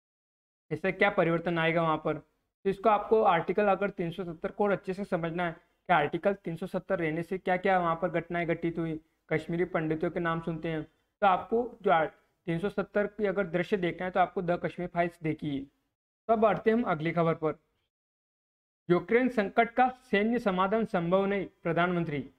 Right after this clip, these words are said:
तो प्रधानमंत्री ने यूक्रेन के राष्ट्रपति वोलोदिमीर जेलेंस्की से टेलीफोन पर बात की,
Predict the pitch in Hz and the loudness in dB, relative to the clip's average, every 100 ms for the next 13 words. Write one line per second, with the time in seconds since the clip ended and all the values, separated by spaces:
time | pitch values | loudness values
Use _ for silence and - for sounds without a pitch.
0 | _ _ _ _ 220 - 180 190 226 233 | _ _ _ _ -8 -2 0 2 4 2
1 | 220 208 214 202 175 175 202 202 208 180 | 4 2 2 0 0 2 2 4 4 4
2 | - 208 214 226 285 - _ _ - 175 | 2 0 0 0 -4 -8 _ _ 0 4
3 | 190 202 220 214 214 175 175 196 196 226 | 4 4 4 4 2 2 2 2 -2 0
4 | 220 220 185 180 175 220 269 - _ - | 0 2 2 2 0 0 -2 -6 _ -4
5 | 190 165 160 - 180 175 | 2 2 2 -2 -2 -2